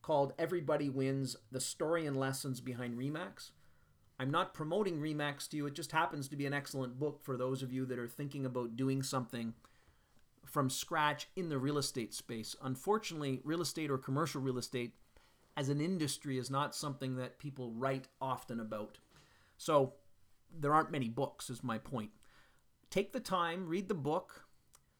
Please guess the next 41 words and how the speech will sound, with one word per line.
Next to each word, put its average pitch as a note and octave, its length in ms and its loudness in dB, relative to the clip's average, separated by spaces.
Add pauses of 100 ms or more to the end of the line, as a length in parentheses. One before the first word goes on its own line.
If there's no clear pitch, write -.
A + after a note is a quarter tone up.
(580)
go E3+ 140 8
out F3+ 120 8
and F3 140 -2
talk G#3+ 320 6
with E3+ 180 0
people, D#3+ 440 -6 (840)
attend G3+ 340 2
one F#3+ 160 4
of F3+ 140 4
our D#3+ 160 8
upcoming D#3 480 0
seminars. D3+ 720 0
We C#3 120 -2
will C#3+ 200 2
be D#3 120 2
doing D3 360 0
one. F3 260 -8 (400)
We C3 140 2
will E3 140 4
have D#3+ 120 4
a D3 60 4
coaching E3 480 0
model E3 320 6
that D3 120 -2
will D3 140 0
be C3+ 380 -2 (180)
attached - 600 2
to F3+ 120 -2
that D#3+ 240 0
seminar D#3 520 -2
that C3 240 -6 (840)
will C#3+ 420 2 (160)
assist - 420 0
you E3 220 2
over D3+ 220 2
time E3+ 420 0
as C#3+ 140 -2
you D3+ 80 0
build C#3+ 260 0
your D3 80 0
business. D3 520 -4